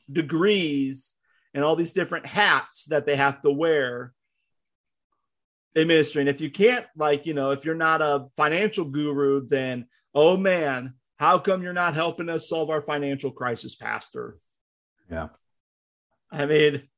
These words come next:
Speaker 2: I, yeah. Uh, like you and I were talking about a little bit before we recorded today, but, like, the, the idea of, like, if you don't agree with something, that's fine.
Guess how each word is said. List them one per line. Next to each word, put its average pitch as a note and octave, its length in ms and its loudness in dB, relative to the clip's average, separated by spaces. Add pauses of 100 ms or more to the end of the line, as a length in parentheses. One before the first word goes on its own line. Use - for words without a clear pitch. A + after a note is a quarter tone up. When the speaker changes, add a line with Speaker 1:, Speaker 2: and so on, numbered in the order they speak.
(2000)
Speaker 2:
I, D3 140 4 (540)
yeah. G2 280 2 (920)
Uh, C3+ 240 6
like C#3+ 220 6
you C#3+ 200 6
and C#3 100 10
I A#2+ 60 8
were G#2+ 80 8
talking G#2+ 280 4
about F#2+ 140 4
a F#2+ 60 4
little G2 160 2
bit E2 200 -6
before F#2+ 240 -2
we E2+ 60 0
recorded E2+ 420 -2
today, D#2+ 220 -6
but, D#2 180 -4
like, F2 300 -4 (260)
the, G2 420 0
the G2 180 0
idea F#2+ 440 4
of, F2 280 -2
like, E2 360 -4 (1080)
if - 120 -14
you G#2+ 60 4
don't G#2+ 240 6
agree G2+ 300 4
with G#2 160 6
something, E2 480 -8
that's E2 220 -6
fine. E2 520 0